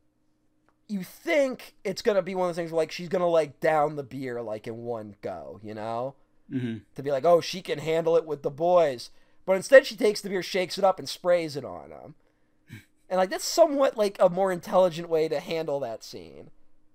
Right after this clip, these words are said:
Speaker 1: Where it's like she never backed down, you know? Like, she's, like, the first person they've really come in, like, face to face with who, like, won't back down. And that's, like, kinda interesting.
Speaker 2: Yeah. There's these interesting flourishes of, like, character stuff in this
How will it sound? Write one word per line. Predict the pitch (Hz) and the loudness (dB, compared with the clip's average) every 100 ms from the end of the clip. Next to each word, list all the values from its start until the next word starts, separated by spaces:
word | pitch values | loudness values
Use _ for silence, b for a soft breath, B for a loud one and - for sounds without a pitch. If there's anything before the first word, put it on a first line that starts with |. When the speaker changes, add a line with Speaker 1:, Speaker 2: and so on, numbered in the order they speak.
| _ _ _ _ | _ _ _ _
Speaker 1:
Where | 156 | -6
it's | 151 | -2
like | 165 | -4
she | - 202 | -4 -4
never | 196 190 | -2 -2
backed | 165 175 165 - | 0 0 0 -2
down, | 175 151 85 71 120 | -2 -2 -8 -18 -20
you | 135 | -14
know? | 135 135 147 156 | -10 -6 -4 -4
Like, | 135 | -6
she's, | 175 170 | -10 -8
like, | 180 | -6
the | 175 | -6
first | - 170 160 156 | -6 -8 -8 -8
person | - 147 135 143 | -8 -8 -10 -12
they've | 127 | -14
really | 135 127 | -12 -12
come | 120 127 127 135 | -10 -12 -14 -14
in, | 131 127 131 _ _ 135 _ _ - | -16 -16 -20 _ _ -20 _ _ -14
like, | 123 | -12
face | - 143 - | -10 -10 -10
to | |
face | 127 147 - | -10 -8 -8
with | 107 | -14
who, | 123 | -12
like, | 107 | -12
won't | 104 110 101 82 | -10 -10 -12 -12
back | 98 82 - | -12 -14 -16
down. | 107 78 50 - _ _ _ - | -18 -18 -20 -20 _ _ _ -10
And | 143 | -4
that's, | 233 | 0
like, | 480 494 | 0 0
kinda | 175 139 | 0 -2
interesting. | 131 139 - 131 135 180 _ _ _ _ | -8 -16 -14 -14 -14 -16 _ _ _ _
Speaker 2:
Yeah. | - 175 214 - - _ _ _ | -12 -6 -6 -6 -12 _ _ _
There's | 170 226 | -4 0
these | 262 180 - | -2 -4 -6
interesting | 240 254 311 294 196 | -6 -6 -4 -4 -4
flourishes | - 165 240 185 151 107 95 - | -6 -8 -6 -6 -4 -4 -6 -8
of, | 123 123 | -10 -6
like, | 120 113 | -8 -8
character | - 160 196 135 | -6 -4 -4 -8
stuff | 120 - 98 - | -10 -8 -8 -8
in | 92 | -10
this | 90 - | -10 -14